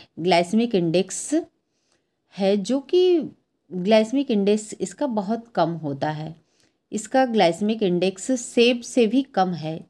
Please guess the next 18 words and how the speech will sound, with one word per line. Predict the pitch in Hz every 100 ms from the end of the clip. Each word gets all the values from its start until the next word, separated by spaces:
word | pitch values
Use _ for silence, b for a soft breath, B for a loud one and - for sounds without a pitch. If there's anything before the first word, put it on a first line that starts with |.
| _
इसलिए | 196 233 - 202 226
डायबिटीज़ | 175 160 160 202 208
के | 240
मरीज़ | 180 160 214 214
मूंगफली | 185 196 202 196
का | 202 202
सेवन | - 185 220 247
कर | 196 165
सकते | 165 151 - 160
हैं। | 160 165 165 B B B B B -
मूंगफली | 220 233 240 226
में | 226 226
प्रोटीन | 190 160 170 190 202
ज़्यादा | 165 151 202
और | 247 185 196 -
कार्बोहाइड्रेट | 170 151 185 170 160 151 175 208 _ -
कम | 156 160
है, | 151 160